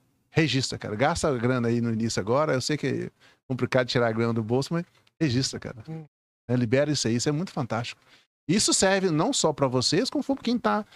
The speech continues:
Speaker 1: nos assistindo em casa,
Speaker 2: Aham.
Speaker 1: né, que é empresário e e, e quer e, é, é, prosperar com sua marca, é, seja manicure, seja barbeiro, seja um comerciante,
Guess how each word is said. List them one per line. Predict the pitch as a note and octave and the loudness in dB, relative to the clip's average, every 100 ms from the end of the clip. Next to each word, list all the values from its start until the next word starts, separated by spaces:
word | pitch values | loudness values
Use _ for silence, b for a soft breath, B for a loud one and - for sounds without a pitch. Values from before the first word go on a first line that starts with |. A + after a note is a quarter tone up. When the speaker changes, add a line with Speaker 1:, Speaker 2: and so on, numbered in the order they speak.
| B | B
Speaker 1:
nos | E3+ D#3+ | 0 2
assistindo | F#3 A3 - G3 F#3 | 2 0 2 2 2
em | |
casa, | D3 D3+ G3+ - | 2 2 0 -2
Speaker 2:
Aham. | A#2 B2 G#2 F#2+ G2 | 0 0 0 -6 -2
Speaker 1:
né, | B2 E3 | 0 2
que | - | 2
é | B2+ B2 | 2 2
empresário | A#2 B2 G2 B2 D3+ C#3 A2 - _ - | 2 2 2 2 2 0 -4 -10 _ -6
e | A2+ G#2+ G#2 G#2+ G#2+ A#2 _ _ _ _ _ - | -4 -2 -2 -4 -8 -12 _ _ _ _ _ -8
e, | A2 G#2+ A2+ A2 B2 | -6 -4 -4 -6 -4
e | A#2 | -2
quer | - C3 B2+ | 2 2 2
e, | A2+ A2 A2 G#2+ G#2+ G#2 G#2 | 0 -4 -6 -8 -8 -8 -4
é, | A2+ | -2
é, | |
prosperar | - C#3 - B2 A#2+ | 2 2 2 2 2
com | - | 2
sua | B2 B2+ | 0 0
marca, | G#2 A#2 G3 G3 D#3 _ _ _ _ _ - | 2 2 2 -2 -4 _ _ _ _ _ -6
é, | A2 G#2 G2+ G#2 | -2 -2 -4 -2
seja | - D3 D3+ B2 A2+ G#2 | 2 2 4 2 0 -2
manicure, | F#2+ A#2 B2 - C3 D3 C3+ A2 | 0 0 0 0 2 4 2 2
seja | - C#3 A#2+ A#2+ G#2+ G#2 G#2 G#2 | 0 0 2 0 2 -2 -4 0
barbeiro, | A#2+ G2 G2+ C#3 C#3+ G#2+ G#2 _ b b _ | 0 2 2 2 2 -2 -6 _ b b _
seja | - B2+ B2 C3 A#2+ G#2+ G#2 | -2 0 2 2 4 2 0
um | G#2+ A2 | -2 0
comerciante, | B2+ C3 - B2 C3 D3+ B2 - G#2+ | 2 2 2 2 2 0 0 -2 -4